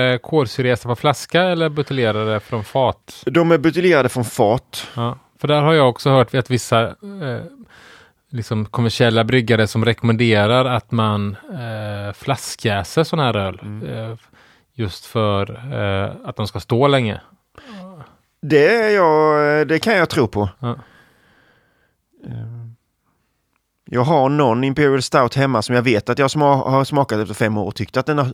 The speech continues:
Speaker 2: stått sig, liksom.
Speaker 1: Mm.
Speaker 2: Eh, och det kan ju vara att gästerna har k-, snapat upp det där lilla,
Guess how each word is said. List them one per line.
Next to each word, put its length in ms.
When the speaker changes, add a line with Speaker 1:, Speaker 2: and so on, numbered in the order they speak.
Speaker 2:
stått 360
sig, 260
liksom. 280
Speaker 1:
Mm. 140
Speaker 2:
Eh, 280
och 80
det 480
kan 140
ju 60
vara 120
att 200
gästerna 380
har 60
k-, 100
snapat 520
upp 180
det 60
där 120
lilla, 220